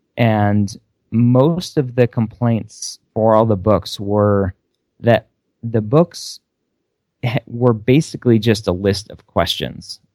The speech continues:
possible interview questions, which you can go and find anywhere. And so I had been doing mock interviews for a while,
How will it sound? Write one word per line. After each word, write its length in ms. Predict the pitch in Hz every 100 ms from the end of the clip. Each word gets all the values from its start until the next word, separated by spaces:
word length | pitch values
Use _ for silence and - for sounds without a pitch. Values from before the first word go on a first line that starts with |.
| -
possible 560 | 101 104 104 95 95 -
interview 340 | 95 87 82
questions, 680 | - 87 - - - - -
which 420 | 113 120 - - _ _ _ _ -
you 140 | 127
can 180 | 131 117
go 240 | 104 107 101
and 180 | 95
find 320 | 98 95 92 -
anywhere. 560 | 92 90 76 65 87 - _ _ -
And 680 | 95 98 98 95 95 87 - _ _ _ _
so 560 | - - - 127 113 - -
I 260 | 110 127 139
had 340 | 123 120 107
been 220 | 110 104
doing 580 | 104 110 101 98 95 87
mock 280 | 98 107 110
interviews 540 | 120 139 85 78 -
for 140 | - 90
a 80 | 85
while, 560 | 82 80 76 78 95